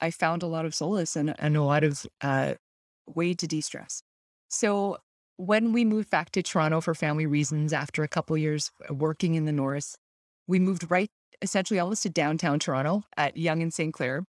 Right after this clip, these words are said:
which I guess you could call Midtown, but very busy with streetcars and, and lots of noise and lights and people all the time. And I started working actually as an outpatient,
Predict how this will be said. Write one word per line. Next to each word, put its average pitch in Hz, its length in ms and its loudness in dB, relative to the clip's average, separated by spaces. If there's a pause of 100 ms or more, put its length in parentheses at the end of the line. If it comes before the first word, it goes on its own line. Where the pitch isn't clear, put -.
(120)
which 180 180 -2
I 185 80 4
guess 165 220 -2
you 175 60 -2
could 160 120 -4
call 160 160 2
Midtown, 143 380 -2
but 143 140 -4
very 202 220 4
busy 151 280 -2
with 139 160 -4
streetcars 143 640 -2
and, 135 240 -2 (320)
and 151 140 -4
lots 180 200 2
of - 80 4
noise 156 400 2
and 147 160 0
lights 139 260 0
and 143 140 -2
people 160 260 -2
all 143 120 2
the 143 100 -4
time. 143 360 0 (800)
And 190 180 4
I 185 60 4
started 202 260 2
working 156 400 4
actually 147 360 0
as 147 120 -2
an 143 140 -2
outpatient, 147 720 -2